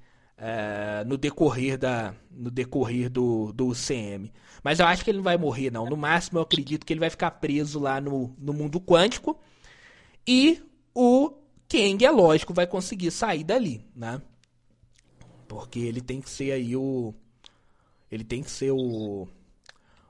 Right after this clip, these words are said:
o vilão, né? Pra ele ser o vilão. Então é por isso que eu acho que a Marvel vai trabalhar muito nesse filme, mostrando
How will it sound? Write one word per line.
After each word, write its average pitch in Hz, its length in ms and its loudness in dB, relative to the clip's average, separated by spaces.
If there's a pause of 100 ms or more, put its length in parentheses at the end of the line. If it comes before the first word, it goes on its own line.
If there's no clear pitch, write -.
(120)
o 90 320 -14
vilão, 139 440 -2 (100)
né? 113 260 -12
Pra 123 120 -8
ele 127 180 -6
ser - 160 -8
o 131 100 -4
vilão. 127 380 -4 (320)
Então 208 220 2
é - 20 8
por 220 180 0
isso 262 240 0
que - 80 -2
eu 196 120 6
acho 208 240 2
que 226 60 2
a 196 60 2
Marvel 185 360 2
vai 180 120 2
trabalhar 175 460 0
muito 190 480 0
nesse 165 300 -4
filme, 185 400 -2
mostrando 180 840 0